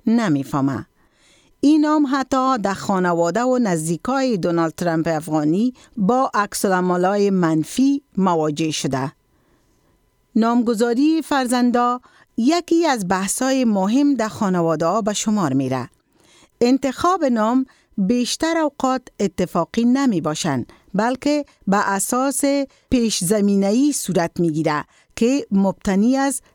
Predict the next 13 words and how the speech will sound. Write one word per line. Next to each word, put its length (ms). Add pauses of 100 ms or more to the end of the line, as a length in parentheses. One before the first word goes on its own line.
(100)
بر 320
یک 500 (440)
یا 400 (100)
چند 300
مورد 440
از 140
انگیزه‌های 880 (220)
چون 300
ارتباط 560 (120)
قومی، 640 (280)
زبانی، 800 (300)
افتخارات 840
تباری، 840